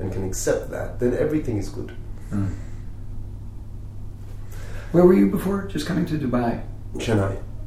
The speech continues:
Speaker 2: And how long were you there?
Speaker 1: Six months.
Speaker 2: Was that a place to have shelter and foundation? And
Speaker 1: Definitely.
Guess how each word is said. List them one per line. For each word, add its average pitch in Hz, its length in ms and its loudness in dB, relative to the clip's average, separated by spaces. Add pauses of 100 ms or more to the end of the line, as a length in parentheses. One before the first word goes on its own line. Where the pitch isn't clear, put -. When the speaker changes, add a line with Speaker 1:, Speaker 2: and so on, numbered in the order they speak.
(300)
Speaker 2:
And 113 160 2
how 113 120 2
long 120 200 6
were 120 60 8
you 117 100 6
there? - 200 0 (160)
Speaker 1:
Six - 340 -4
months. - 560 -8 (440)
Speaker 2:
Was 113 260 4
that 113 360 0 (500)
a 113 140 4 (200)
place 107 260 -2
to 104 100 -2
have 107 440 -2 (360)
shelter 110 540 0
and 113 320 -2
foundation? 107 640 0
And 98 80 0
Speaker 1:
Definitely. 107 600 0